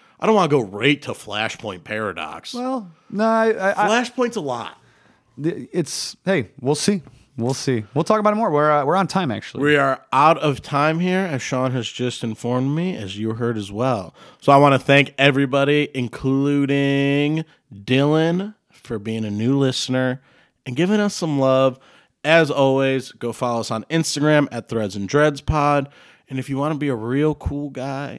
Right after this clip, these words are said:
Speaker 1: or gal or whatever, why don't you go Patreon dot com backslash threads and dreads. Give us five bucks, get some extra content.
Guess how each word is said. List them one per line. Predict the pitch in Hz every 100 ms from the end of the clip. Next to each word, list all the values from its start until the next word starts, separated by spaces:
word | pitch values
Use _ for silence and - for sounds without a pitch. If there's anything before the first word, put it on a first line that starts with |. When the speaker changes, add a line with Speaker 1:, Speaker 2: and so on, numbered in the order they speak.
| -
Speaker 1:
or | 139 151
gal | 143 143 156 151 151 - _ _
or | 143 160
whatever, | 151 156 156 151 156 151 151 _ _ _ _
why | -
don't | 170
you |
go | 175
Patreon | 151 151 147 147 123
dot | 117 104
com | - - 135 123 92 87 87 _ _ _ _ _ _
backslash | 127 123 120 120 107 95
threads | - 107 92
and | 101
dreads. | 92 98 95 90 - - - _
Give | - 185
us | 202
five | - 147 135 113
bucks, | 120 123 -
get | - 165
some | - 160
extra | 131 - 110
content. | - 101 98 117 127